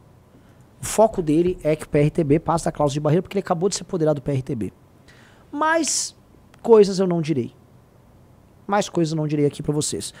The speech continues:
Mas o que eu digo é o seguinte, o Pablo Marçal, em alguma medida,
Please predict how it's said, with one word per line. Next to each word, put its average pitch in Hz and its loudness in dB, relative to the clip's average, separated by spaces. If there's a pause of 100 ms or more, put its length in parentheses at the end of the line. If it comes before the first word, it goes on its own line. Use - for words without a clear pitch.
(220)
Mas 190 4
o 208 0
que - 0
eu 196 6
digo 202 -2
é 202 4
o - -4
seguinte, 135 -4
o 156 2
Pablo 185 2
Marçal, 160 2
em 151 -6
alguma 170 2
medida, 143 0